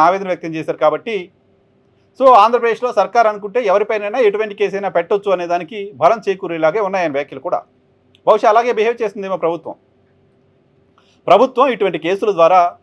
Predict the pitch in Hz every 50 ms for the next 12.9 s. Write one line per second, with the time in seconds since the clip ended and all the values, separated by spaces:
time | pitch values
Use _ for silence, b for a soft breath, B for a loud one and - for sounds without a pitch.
0 | 120 131 156 190 190 - 254 240 233 226 208 190 196 185 180 170 - - 190 180
1 | 180 _ _ _ _ _ _ _ _ _ _ _ _ _ _ _ _ _ _ _
2 | _ _ _ _ _ _ _ _ _ _ _ _ _ _ _ _ _ _ - 190
3 | 208 202 214 214 208 196 190 160 160 165 - - 220 202 214 208 202 214 196 160
4 | 165 165 185 190 220 202 214 196 196 190 202 180 156 170 180 196 175 - 196 170
5 | 160 160 - _ _ _ 143 135 - 175 190 185 180 226 190 165 175 165 160 165
6 | 160 160 196 180 165 180 _ _ _ _ _ _ _ _ _ _ _ _ 170 226
7 | 269 247 - 190 202 220 214 - 202 185 165 147 143 117 101 - 143 165 185 185
8 | 160 170 156 156 143 143 139 - 151 147 147 131 - 127 117 _ - 131 113 104
9 | - _ _ _ _ _ _ _ - 135 143 170 202 202 196 196 196 190 - 196
10 | 208 - 180 196 196 208 208 190 185 180 208 208 190 180 175 185 185 190 185 185
11 | 185 175 175 170 180 180 180 175 180 _ _ _ _ _ - 170 170 175 196 190
12 | 185 175 170 175 175 175 165 170 160 160 160 175 160 156 151 135 131